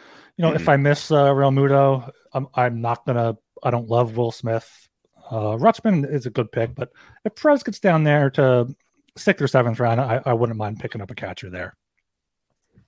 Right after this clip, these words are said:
Speaker 2: Yeah, especially catcher's pretty deep, so you can, you can wait later on, get somebody like William Contreras, or I've been taking shares of Sean Murphy this year. I think Sean Murphy
Speaker 1: Mm-hmm.
Speaker 2: could have a, a real big year too, and you can get them much, much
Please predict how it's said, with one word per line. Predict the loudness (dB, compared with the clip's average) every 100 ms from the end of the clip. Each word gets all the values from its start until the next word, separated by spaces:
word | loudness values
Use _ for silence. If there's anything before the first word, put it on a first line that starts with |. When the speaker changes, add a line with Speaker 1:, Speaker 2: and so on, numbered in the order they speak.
| -2
Speaker 2:
Yeah, | 2
especially | 2 2 2 0
catcher's | 0 -2 -2 -4
pretty | -4 -4
deep, | -6 -8 -6
so | -6
you | -6 -6 -4
can, | -4 -4 -6 -6
you | -2
can | -2 0
wait | 0 0
later | 0 -2
on, | -2 -2
get | -6 -6
somebody | -6 -4
like | -4 -4 -4
William | -4 -4 -4
Contreras, | -8 -8 -4 -2 -2 -6 -8
or | -6 -6 -8 _ -20 -20 -20 -2
I've | 2 2
been | 4
taking | 4 2 0
shares | 2 4 4
of | 2
Sean | 2 2 2
Murphy | 2 0 0
this | 0 0 0
year. | 0 0 -4
I | -6
think | -6 -4
Sean | -4 -2
Murphy | -2
Speaker 1:
Mm-hmm. | -4
Speaker 2:
could | -2
have | -2
a, | -2 -2
a | -2 -4
real | -2 0 0
big | 0 -2 0
year | -2
too, | -2 -4
and | -4
you | -4
can | -2
get | -2 0
them | -2 0
much, | -2 -2 -2
much | -4 -6